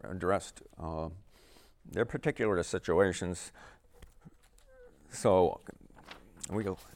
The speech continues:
keep an eye out for those in the examples that follow.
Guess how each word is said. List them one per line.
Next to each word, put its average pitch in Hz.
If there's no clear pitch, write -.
keep 320
an 440
eye 381
out 120
for 101
those 95
in 107
the 104
examples 104
that 92
follow. 92